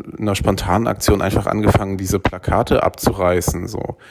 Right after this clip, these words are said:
unter den Augen der Polizei, die da war. Und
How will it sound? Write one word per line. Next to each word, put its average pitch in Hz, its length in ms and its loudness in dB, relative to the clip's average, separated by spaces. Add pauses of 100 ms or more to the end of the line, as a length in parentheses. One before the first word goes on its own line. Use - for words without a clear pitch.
(320)
unter 117 220 4
den 101 160 2
Augen 107 320 2
der 104 100 4
Polizei, 101 540 0
die 107 120 -4
da 90 280 -2
war. 90 300 -2
Und 92 380 -6